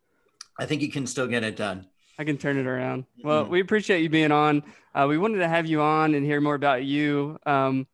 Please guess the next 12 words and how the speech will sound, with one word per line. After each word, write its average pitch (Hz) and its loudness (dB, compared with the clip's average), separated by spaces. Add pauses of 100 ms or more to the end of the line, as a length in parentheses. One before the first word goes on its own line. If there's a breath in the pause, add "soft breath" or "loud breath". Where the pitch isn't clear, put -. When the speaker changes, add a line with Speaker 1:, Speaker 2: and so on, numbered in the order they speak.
(140)
Speaker 2:
uh, 151 -6
the 160 -2
whole 190 0
goal 156 2
of 143 -2
this 139 -4
podcast 139 -2
really 165 -2
is 135 -4
for 127 -10
fun, 160 0
but 135 -4